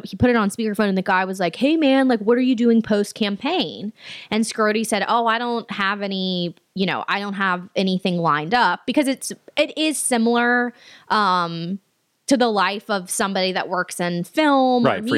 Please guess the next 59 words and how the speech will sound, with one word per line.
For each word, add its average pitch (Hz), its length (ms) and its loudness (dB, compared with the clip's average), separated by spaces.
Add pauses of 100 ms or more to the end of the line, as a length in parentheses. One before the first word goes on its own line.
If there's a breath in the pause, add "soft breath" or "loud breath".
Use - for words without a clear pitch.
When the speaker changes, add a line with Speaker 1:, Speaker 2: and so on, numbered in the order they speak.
Speaker 2:
freelance - 260 2
stuff. - 180 -2
Speaker 1:
Yeah, 330 80 2
it's - 60 -6
like 247 120 -8
Speaker 2:
Like, 80 120 -6
Speaker 1:
freelance. 262 340 2
Speaker 2:
once - 120 0
the - 60 4
Speaker 1:
Like, - 100 2
Speaker 2:
gig's - 100 -14
done, 87 240 0
you 87 80 -2
gotta, 85 120 2
Speaker 1:
yeah, 262 100 2
Speaker 2:
yeah. 180 80 -4
Speaker 1:
like, 175 260 -8
you've 202 140 -4
gotta 175 180 0
find 190 260 -4
another 277 300 0
one, 185 240 0
which - 100 4
Speaker 2:
Right. 73 220 -2
Speaker 1:
I 240 100 0
definitely, 262 380 -4
I 202 160 0
understand 180 500 -4
and 180 100 -2
identify 180 440 -2
with. 190 180 -2
And 175 220 -4 (300 loud breath)
I 214 120 0
also 220 260 -2
understand 190 840 -2
that, 165 440 0 (640 soft breath)
um, 160 680 0
work, 202 400 2
living 220 380 2
that 208 160 -2
kind 208 200 -4
of 185 80 -6
lifestyle 185 720 -2
means 190 340 0
you 175 60 -2
might 170 140 -2
have 170 120 -4
to 214 60 -6
move 285 320 2
or 220 60 4
you 208 100 2
might 175 160 -2
have 165 140 -6
to 190 100 -14
travel. 240 500 0
So 254 120 -2
it's 226 140 -2
not 254 220 2
like 247 140 0